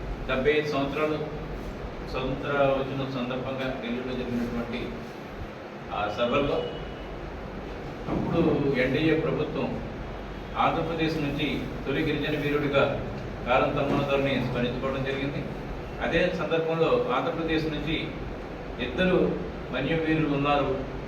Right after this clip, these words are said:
తొలి తరంలో కారం తమ్మన దొర, తర్వాత తరంలో అల్లూరి సీతారామరాజు అని చెప్పేసి సావనీర్స్ కూడా ప్రచురించడం జరిగింది. ఇంతటి చరిత్ర ఉన్నటువంటి కారం తమ్మన దొరని మొదటి నుంచి,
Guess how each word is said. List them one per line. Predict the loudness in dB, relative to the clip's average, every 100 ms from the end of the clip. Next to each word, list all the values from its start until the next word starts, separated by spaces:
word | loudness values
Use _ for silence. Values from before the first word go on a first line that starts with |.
| -6
తొలి | -2 2
తరంలో | 6 6 6 6
కారం | 6 6 4
తమ్మన | 2 0 0
దొర, | 2 4 4 2
తర్వాత | 2 0 -2
తరంలో | -2 -2 -2 0
అల్లూరి | 0 0
సీతారామరాజు | 0 0 0 0 0 0
అని | 0
చెప్పేసి | -2 -4 -4 -4 -4 -6 -8 -8 -6 0
సావనీర్స్ | 2 4 2 0
కూడా | 2 2 2 2 -4 -6 -8 -8 -6 -2
ప్రచురించడం | -2 0 0 0 0 0 -2 -2
జరిగింది. | 0 0 -2 -4 -8 -10 -8 -8 -8 -8 -6 4 6
ఇంతటి | 6 2 -2 2 4 4 2 0
చరిత్ర | 0 0 4 6 6
ఉన్నటువంటి | 4 2 0 0 0 2 0 -2 -6 -6 -6 -6 -2
కారం | 2 4 4 4
తమ్మన | 2 2 2 2
దొరని | 4 4 2 2 0 0 -2 -4 -6 -10 -10 -10 -8 -6 0
మొదటి | 2 2 2
నుంచి, | -2 0 0 0